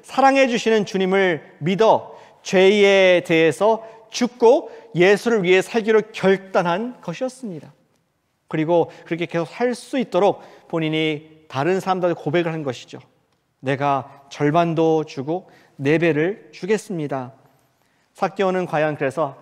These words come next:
아브라함의 자손, 믿음의 공동체의 일원이 된 것을 기록하고 있습니다.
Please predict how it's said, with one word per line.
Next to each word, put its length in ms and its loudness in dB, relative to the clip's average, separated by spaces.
아브라함의 920 -2
자손, 600 -8
믿음의 380 0
공동체의 640 -4
일원이 300 -2
된 200 -6
것을 400 -2
기록하고 560 -6
있습니다. 560 -14